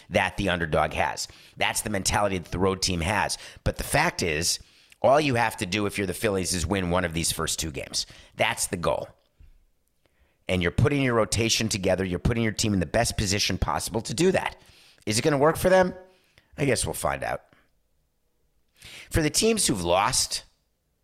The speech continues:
certain owners, I would say, if I had a count, a rough count, while I'm sitting here,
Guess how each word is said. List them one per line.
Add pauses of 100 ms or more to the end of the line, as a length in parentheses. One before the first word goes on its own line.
(1120)
certain
owners,
I
would
say,
if
I
had
a
count,
a
rough
count, (920)
while
I'm
sitting
here,